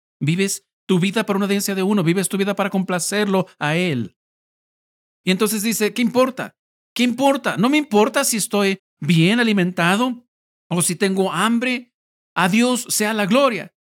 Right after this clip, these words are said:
Ya sea que esté bien vestido o que esté desnudo, a Dios sea la gloria.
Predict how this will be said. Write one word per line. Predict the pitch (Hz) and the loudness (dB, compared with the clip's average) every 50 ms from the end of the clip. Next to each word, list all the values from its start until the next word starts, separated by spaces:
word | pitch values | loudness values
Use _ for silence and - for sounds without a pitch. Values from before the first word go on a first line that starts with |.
| _ _ _ _ _ - | _ _ _ _ _ 0
Ya | 170 233 247 | 2 2 2
sea | - 254 254 247 | 4 2 0 0
que | 247 247 | 0 -2
esté | 208 - 233 | 0 2 2
bien | 226 262 269 254 | 4 4 4 4
vestido | 240 220 220 - - 262 269 277 277 277 285 277 - _ _ - | 4 2 2 2 0 0 0 2 2 0 -2 -2 -6 _ _ 0
o | 214 214 | 0 2
que | 220 233 | 4 2
esté | 202 - 254 240 | 2 4 2 2
desnudo, | 226 220 196 175 208 233 247 254 254 262 240 240 - - - - | 2 2 2 2 2 2 4 4 4 2 0 -2 -8 -14 -4 -2
a | 185 202 | 0 0
Dios | 185 165 185 214 247 262 269 277 277 269 - _ - | 2 2 2 4 6 6 6 6 4 2 -4 _ -8
sea | - - - - - 220 247 247 254 | -2 0 0 2 4 4 4 4 2
la | 247 247 254 247 247 | 2 2 0 0 -2
gloria. | 240 190 143 170 233 294 294 269 240 190 156 139 _ | -4 -6 -2 0 2 2 2 2 0 -2 -6 -6 _